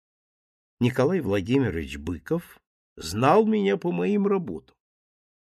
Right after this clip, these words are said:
а супруга его, Мария Александровна, внучка Александра Сергеевича Пушкина,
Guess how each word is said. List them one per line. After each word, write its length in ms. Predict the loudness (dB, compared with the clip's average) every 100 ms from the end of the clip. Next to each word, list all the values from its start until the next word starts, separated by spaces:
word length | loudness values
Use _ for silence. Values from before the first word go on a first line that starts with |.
| _
а 140 | 0 2
супруга 680 | 4 4 6 6 6 4
его, 380 | 2 0 -6 -10
Мария 380 | 0 2 2 -2
Александровна, 760 | -6 0 2 2 0 -2 -6 -18 _ _ _ _ _ -4
внучка 580 | 6 8 8 6 0 -2
Александра 380 | 0 0 -2
Сергеевича 500 | -2 -4 0 0 2
Пушкина, 720 | 0 2 2 2 -6 -16 -20